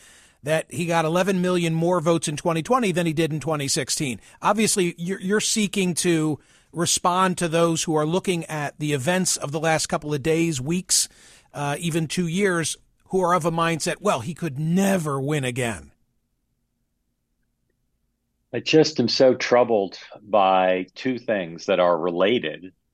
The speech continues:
Speaker 2: uh, and I have been for a very long time. And, and I was mocked in twenty eleven when I talked about Donald Trump as a potential president. I think my reporting at the time and my point of view at the time gives me at least a little bit of standing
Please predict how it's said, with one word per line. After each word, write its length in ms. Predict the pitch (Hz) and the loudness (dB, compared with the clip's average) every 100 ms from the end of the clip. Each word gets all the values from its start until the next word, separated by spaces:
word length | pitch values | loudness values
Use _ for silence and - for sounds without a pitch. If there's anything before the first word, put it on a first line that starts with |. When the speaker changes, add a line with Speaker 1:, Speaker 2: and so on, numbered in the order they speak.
| _ 85 | _ -2
Speaker 2:
uh, 320 | 92 82 85 | 2 4 2
and 80 | 92 | 0
I 120 | 92 | 0
have 260 | 101 104 95 | 0 -2 -2
been 160 | 87 | -8
for 160 | 87 87 | -6 -4
a 60 | |
very 240 | 82 87 87 | 0 0 2
long 220 | 78 76 | -2 -4
time. 280 | 73 71 85 | -6 -4 -4
And, 180 | 82 78 | -6 -2
and 140 | 101 | 2
I 60 | 110 | 2
was 180 | 104 | 2
mocked 340 | 110 104 117 - | 2 2 2 -2
in 140 | 80 | -10
twenty 280 | - 85 80 | -6 -6 -2
eleven 360 | 78 76 73 73 | -2 -2 -2 -6
when 140 | 73 | -6
I 80 | 76 | -2
talked 260 | 80 76 | -2 -2
about 200 | - 85 | -2 -4
Donald 260 | 80 73 73 | -2 -2 -2
Trump 180 | 80 76 | -6 -6
as 120 | 80 | -10
a 40 | 78 | -20
potential 440 | - 76 - 78 | -8 -8 -6 -4
president. 420 | - 73 - - _ _ _ _ | -2 -2 -4 -18 _ _ _ _
I 60 | - | -4
think 340 | - 98 - _ _ - | 0 0 -4 _ _ 0
my 280 | 85 82 | 4 4
reporting 680 | 80 78 - - 98 98 92 | 4 0 -2 0 2 2 0
at 100 | 87 | -2
the 80 | - | -6
time 540 | - 85 85 82 87 | -4 0 2 0 -2
and 120 | 85 | -6
my 140 | 78 76 | -4 -4
point 280 | - 85 73 | -4 -6 -4
of 40 | |
view 180 | 78 82 | -2 -2
at 120 | 82 | -2
the 60 | 80 | -6
time 460 | 82 76 78 82 - | -2 0 -2 -6 -4
gives 220 | 92 - | -4 0
me 100 | 92 | 2
at 100 | 87 | 4
least 260 | 90 82 87 | 2 2 0
a 20 | |
little 240 | 85 87 | 0 0
bit 120 | 82 | 0
of 120 | 82 82 | -2 -2
standing 640 | - 92 92 82 71 175 | 0 2 2 0 -6 -8